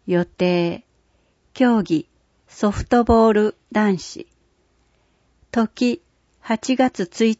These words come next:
日、二日。ところ、佐賀サンライズパーク総合体育館柔道場。競技、柔道。制限付き無観客での開催となる場合があります。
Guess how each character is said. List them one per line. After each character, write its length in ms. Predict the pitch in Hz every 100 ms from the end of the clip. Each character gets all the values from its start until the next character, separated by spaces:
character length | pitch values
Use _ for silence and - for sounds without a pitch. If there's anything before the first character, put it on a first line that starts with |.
| -
日、 420 | 214 - 208 - -
二 300 | - - -
日。 300 | - 170 - _ _ _ _ _ _ _ _
と 100 | -
こ 260 | 214 - 226
ろ、 240 | 220 220 - _ _ _
佐 220 | - 262 254
賀 140 | 208
サ 180 | - 233
ン 160 | 233
ラ 160 | 226 226
イ 80 | 220
ズ 160 | -
パ 260 | 208 - 202
ー 60 | 196
ク 320 | - 185 - _ _ _
総 360 | _ - 254 247
合 240 | 247 240
体 240 | 233 240 233
育 240 | - -
館 380 | - 214 202 214 -
柔 340 | 233 214 214
道 260 | 202 202 196
場。 560 | 170 185 180 175 175 - _ _ _ _ _
競 280 | - 262 240
技、 280 | 208 170 156 _ _ _ _ _
柔 320 | - 247 220
道。 400 | 170 151 143 - - _ _ _ _ _ _ _ _ _ _ _ _
制 380 | - - 254 247
限 260 | 240 233
付 400 | 226 - - 214
き 40 | - _ _
無 200 | - 202
観 260 | 214 262 254
客 320 | - 196 -
で 140 | 170 170
の 220 | 175 170
開 260 | - 226
催 320 | 226 - 220 220
と 160 | 220
な 180 | 208 208
る 120 | 202
場 220 | 190 185
合 120 | 185 185
が 180 | 185
あ 80 | 175
り 140 | 170 160
ま 180 | 160
す。 240 | 170 -